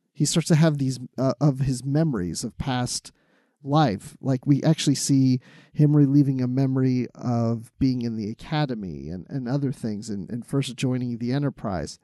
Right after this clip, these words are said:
So I like that little bit of, uh,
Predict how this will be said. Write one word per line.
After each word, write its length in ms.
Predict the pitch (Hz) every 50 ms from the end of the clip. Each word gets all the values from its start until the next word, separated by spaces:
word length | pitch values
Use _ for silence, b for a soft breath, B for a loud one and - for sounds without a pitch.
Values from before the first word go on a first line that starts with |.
| b b b b b b b
So 180 | b - - 220
I 60 | 214
like 240 | 202 208 220 190 -
that 160 | 220 - -
little 260 | 170 175 170 156 139 131 _ _ _ _ - 139 139 _ _ _ _ _ _ _ 151 -
bit 300 | 180 175 175 - - - -
of, 440 | - 135 135 135 131 127 127 127 - -
uh, 300 | - 123 113 110 107 104